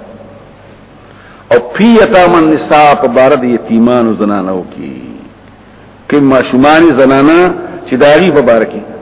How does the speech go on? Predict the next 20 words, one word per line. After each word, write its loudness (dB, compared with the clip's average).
اللاتي 2
لا 0
تؤتونهن -6
ما -4
كتب -10
لهن، -8
چې -10
نه 0
ورکوئ 0
هغې -2
ته، 0
هغې 0
په -4
باره 0
کې -8
مقرر -12
دي. -16
وترغبون 2
مینه 2
کوئ. 0